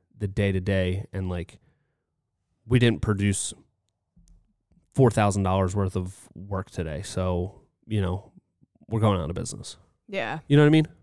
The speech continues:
Speaker 2: Yeah. I f-, and I think that, <laughs> that, like, building things and then working in numbers are, like, two completely different skill sets. And I feel like it's very hard.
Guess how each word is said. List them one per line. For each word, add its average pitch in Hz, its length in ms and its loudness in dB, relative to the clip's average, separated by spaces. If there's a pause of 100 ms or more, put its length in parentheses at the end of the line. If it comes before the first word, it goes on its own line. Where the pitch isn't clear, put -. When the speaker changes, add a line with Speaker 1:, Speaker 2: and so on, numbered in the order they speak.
(100)
Speaker 2:
Yeah. 233 280 2 (1080)
I - 40 -14
f-, 233 80 -14 (120)
and 269 160 2
I 262 80 2
think 339 240 -4
that, 196 220 0 (300)
<laughs> - 300 -10 (1600)
that, 220 220 -4
like, 240 240 -4
building 453 300 2
things 427 300 -2
and 208 140 -6
then 190 160 -4
working 220 320 -2
in 190 100 -4
numbers 196 360 -4
are, 185 80 -6
like, 175 180 -8
two 254 180 -4
completely 214 440 -8
different 202 260 -6
skill 196 300 -8
sets. - 340 -6
And 196 200 -10
I 190 80 -8
feel 208 220 -6
like 180 220 -6
it's 165 140 -10
very 220 320 -2
hard. 196 380 -4